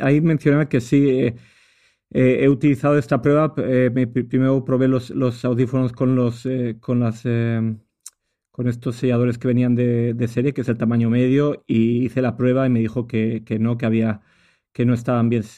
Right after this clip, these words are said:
no, no estaban, digamos, bien sellados, y ahí cambié al tamaño más grande, y, y a pri-, en un principio una oreja la tenía bien, la otra daba como que no estaba muy bien, pero ajusté un poco el, el, esta,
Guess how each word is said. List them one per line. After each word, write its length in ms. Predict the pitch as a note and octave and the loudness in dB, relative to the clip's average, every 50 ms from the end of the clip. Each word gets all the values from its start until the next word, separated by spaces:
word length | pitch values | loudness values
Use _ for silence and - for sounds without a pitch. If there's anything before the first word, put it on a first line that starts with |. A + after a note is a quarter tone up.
| _ | _
no, 440 | - A#2+ A#2 A#2+ A#2 A2+ A#2 A#2 A#2+ | -12 -8 -4 -2 -2 -2 -2 -2 -2
no 140 | A#2+ A#2 A#2+ | -2 0 -2
estaban, 520 | A#2+ A#2+ - B2 A#2 A2+ A2+ A2+ A2 A2 | -2 -2 -4 -4 -2 0 0 0 0 0
digamos, 300 | A2+ A#2 A2+ A2 A2 G#2+ | 0 0 0 0 0 0
bien 180 | G#2+ A#2+ A2+ A2 | 0 0 -2 -2
sellados, 480 | A2+ - A#2 A#2 A#2+ B2+ C#3 C3 - - | -2 -2 -2 0 0 0 -2 -2 -2 -2
y 60 | A2+ | 0
ahí 240 | A2+ A#2+ A#2+ A#2 A#2 - - _ _ _ _ _ _ _ | 0 0 0 -2 -4 -12 -20 _ _ _ _ _ _ _
cambié 380 | - B2+ B2+ B2 B2 C3 C3+ | 0 2 2 4 4 4 4
al 180 | C3 C3 C3+ B2+ | 4 2 0 0
tamaño 300 | - B2 B2 B2 B2 A#2+ | 0 0 2 2 4 4
más 160 | B2 A#2+ G#2+ | 2 2 0
grande, 480 | G#2+ C3+ C#3+ D3+ D#3+ D#3+ F3 F3 E3+ D3+ - - _ _ _ _ _ _ _ _ _ _ _ | 0 0 2 2 2 2 4 2 2 0 -4 -10 _ _ _ _ _ _ _ _ _ _ _
y, 640 | - C#3 C3+ B2+ B2+ B2 B2 B2 A#2+ A#2+ A2 A#2 A#2+ _ _ | 2 2 4 4 4 4 4 4 2 0 0 -4 -12 _ _
y 300 | - C3+ C3 B2+ B2 B2 | 0 2 4 4 2 2
a 220 | B2+ B2 A#2+ A#2+ A#2 | 2 0 0 0 0
pri-, 140 | - B2+ | -2 0
en 140 | - B2+ B2 | 0 2 0
un 80 | C#3 B2+ | 0 0
principio 500 | B2+ C3+ A#2 A2+ C#3 A#2 C#3 C#3 C3+ C3+ | 0 -2 -2 -2 -2 0 2 2 2 2
una 160 | C3+ C3+ C3 | 2 2 2
oreja 320 | C3 B2+ C3+ C3 - - | 2 0 0 -2 -2 -2
la 100 | C#3 B2+ | -4 -2
tenía 280 | A#2+ B2+ A#2+ B2 B2 B2 | -2 0 0 0 0 2
bien, 280 | A#2 C#3 D#3+ E3+ E3+ D3+ | 2 2 2 2 0 2
la 120 | C3+ B2+ | 2 2
otra 320 | C3 B2+ B2 C3 B2 B2 | 0 0 2 2 2 2
daba 280 | A#2+ A#2+ A#2+ A#2+ A#2+ A#2+ | 2 2 2 2 2 0
como 280 | A#2+ B2+ B2 B2 A#2+ A#2+ | 2 2 2 2 2 2
que 80 | B2+ | 0
no 80 | A#2+ A#2+ | 0 0
estaba 220 | A#2+ A#2+ C3 B2 | 0 0 0 2
muy 160 | A#2 A#2+ A#2+ | 2 2 4
bien, 240 | A#2 B2+ C#3 D3 C#3+ | 4 4 2 2 2
pero 220 | C#3 C3+ B2 B2 A#2+ | 2 2 2 4 2
ajusté 400 | A#2 A#2+ A#2+ B2 A#2 - - C#3 | 2 0 0 -2 -4 0 0 0
un 140 | C3 A#2+ | 0 2
poco 360 | A#2+ C3 B2+ A#2+ B2+ B2 B2 B2 | 0 0 -2 2 2 2 4 4
el, 260 | A#2+ A#2 A#2+ A#2+ A#2+ | 4 2 0 -2 -2
el, 460 | - B2 A2+ A#2 A#2 A#2 A#2 - - - | -2 0 2 2 2 0 -2 -4 -6 -6
esta, 600 | - A#2 - - - B2 A2+ A2+ A2+ A2 A2 | -6 -6 -6 -4 -2 -2 0 0 -2 -2 -4